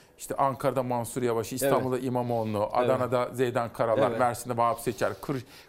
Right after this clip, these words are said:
Speaker 1: Kırşehir, işte
Speaker 2: Evet.
Speaker 1: bir sürü belediye
Speaker 2: Antalya,
Speaker 1: başkanı
Speaker 2: evet.
Speaker 1: kazandınız. Şimdi
Speaker 2: Evet.
Speaker 1: partiniz kazandı. Peki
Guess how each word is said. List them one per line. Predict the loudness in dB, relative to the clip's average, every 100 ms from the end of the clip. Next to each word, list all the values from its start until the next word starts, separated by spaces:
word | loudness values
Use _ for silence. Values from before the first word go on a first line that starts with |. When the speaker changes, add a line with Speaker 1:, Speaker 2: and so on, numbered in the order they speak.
| -4
Speaker 1:
Kırşehir, | 0 0 0 0 -2
işte | -4 -2
Speaker 2:
Evet. | 2 2
Speaker 1:
bir | 0
sürü | 0 2
belediye | 4 4
Speaker 2:
Antalya, | 4 4 4 2 0
Speaker 1:
başkanı | 0
Speaker 2:
evet. | 2
Speaker 1:
kazandınız. | 4 6 4 2 0 -2 -8 -6
Şimdi | -2
Speaker 2:
Evet. | 2
Speaker 1:
partiniz | 2 2 -2 0
kazandı. | 0 0 -2 -2 -4 -8 -20 -20 -20 -20 -20 _ _ _ _
Peki | -2 0 2 2 0